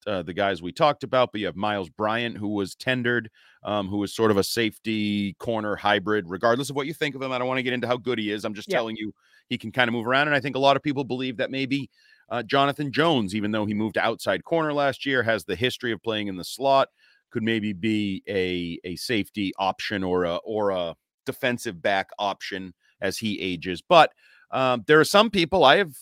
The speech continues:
Speaker 1: there was a, a certain stretch there, and I don't know if it was necessarily fueled by a mock draft.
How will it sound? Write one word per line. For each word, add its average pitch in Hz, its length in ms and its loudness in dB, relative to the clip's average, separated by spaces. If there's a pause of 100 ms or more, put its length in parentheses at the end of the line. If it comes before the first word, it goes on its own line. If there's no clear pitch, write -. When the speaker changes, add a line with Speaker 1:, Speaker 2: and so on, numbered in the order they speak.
(340)
Speaker 1:
there 131 140 -2
was 135 180 -4
a, 131 200 0
a 120 100 -4
certain 214 340 -4
stretch - 540 -2
there, 95 180 -2
and 95 100 -4
I 101 60 0
don't 180 200 -4
know 185 160 -4
if - 120 -6
it 127 40 -10
was 110 160 -8
necessarily 110 560 -4
fueled 110 440 -8
by 92 140 0
a 85 60 -4
mock 92 300 -4
draft. 98 440 2